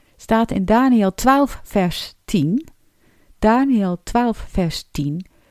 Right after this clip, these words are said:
"Velen zullen gereinigd, zuiver wit gemaakt en gelouterd worden."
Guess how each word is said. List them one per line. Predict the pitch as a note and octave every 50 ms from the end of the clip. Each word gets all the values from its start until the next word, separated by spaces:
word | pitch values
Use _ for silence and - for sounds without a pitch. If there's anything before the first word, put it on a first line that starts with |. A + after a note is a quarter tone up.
| _ _ _
"Velen | - - - B3 B3+ C4+ C#4+ D4+ D4+ D4 D4 B3+
zullen | - - B3+ B3 B3 A#3 A3+
gereinigd, | G#3 - - G#3+ G3 F#3 F#3+ G3 G3+ G3 F#3 D#3+ C#3 D3 E3+ - - - - - - _ _ _
zuiver | E3+ D#3 D#3+ G3 G3+ G#3+ A#3 B3+ C4+ B3+ - - B3+ A3 G3
wit | G#3+ A3+ A3 -
gemaakt | - - - - E3+ D#3+ D3 C#3+ C#3+ D3+ - - -
en | - G#3+ A#3 B3 B3+ B3
gelouterd | - - G#3+ G3+ G#3 G#3 G#3+ A3 A3 G#3+ - - D#3+ - -
worden." | - D3+ D3 C#3 C#3 C3+ C#3 D3